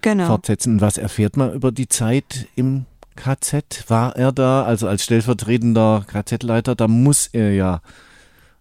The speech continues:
Speaker 2: an diversen Kriegsverbrechen beteiligt gewesen sein.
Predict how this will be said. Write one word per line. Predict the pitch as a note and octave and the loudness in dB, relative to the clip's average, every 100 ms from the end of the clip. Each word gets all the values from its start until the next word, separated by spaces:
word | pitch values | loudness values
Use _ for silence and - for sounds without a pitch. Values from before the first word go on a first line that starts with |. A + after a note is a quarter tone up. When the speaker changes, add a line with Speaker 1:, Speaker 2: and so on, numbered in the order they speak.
| - | -8
Speaker 2:
an | G#2 G2 F#2 F2 _ _ _ _ _ _ | -2 -2 -2 -6 _ _ _ _ _ _
diversen | A2+ G2+ G#2 A2+ G2 | -4 -2 0 -2 -4
Kriegsverbrechen | - G2+ A2 F#2+ G2 G#2+ | -4 -6 -4 -2 -2 -2
beteiligt | F#2 F#2 F#2 - | -2 -2 -4 -4
gewesen | F#2 F#2 F#2+ F2+ | -4 -4 -4 -4
sein. | F2 F2 | -4 -6